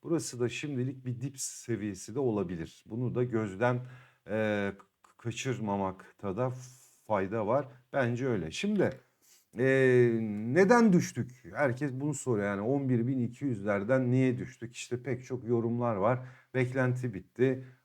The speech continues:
o bitti, şu bitti diye. Ya tek bir cevabı var. Bence büyük bir, e, oranda şu oldu. E, ikinci çeyrek bilançoları gelmeye başladı. Ve oralarda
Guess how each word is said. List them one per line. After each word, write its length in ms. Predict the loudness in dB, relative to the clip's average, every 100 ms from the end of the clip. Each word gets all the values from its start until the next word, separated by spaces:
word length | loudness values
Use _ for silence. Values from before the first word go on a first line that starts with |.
| -2
o 160 | 0
bitti, 340 | 0 -4 -4 -6
şu 400 | -6 -14 -8 -6
bitti 360 | -6 -8 -6
diye. 320 | 0 0 0 -6 -18 _
Ya 300 | -6 -6 -8 -2
tek 260 | -2 0
bir 200 | -2 -2
cevabı 560 | 2 4 6 6 6 2
var. 180 | 2 0 0
Bence 580 | 6 6 6 4 -2 -2
büyük 340 | 0 0 0 -4
bir, 240 | -6 -6 _ _ -10
e, 40 | -6 -4 -4 -6 -8
oranda 600 | -8 -4 -2 -2 -6 -10
şu 200 | -8 -6
oldu. 520 | -4 -4 -2 -4 -4 -14 _ _ _ -6
E, 60 | 0 4 4 4 2 0 -4 -14 _ -12
ikinci 460 | -6 -2 0 -2
çeyrek 600 | 0 4 6 6 2 -4 -12 -2
bilançoları 680 | 2 4 2 0 0 0 0
gelmeye 560 | 2 2 2 0 0
başladı. 600 | 0 -2 -2 -2 -2 -8 -14 _ _ _ _ _
Ve 600 | -18 -8 2 6 6 4 0
oralarda 880 | 0 2 4 4 2 4 6 6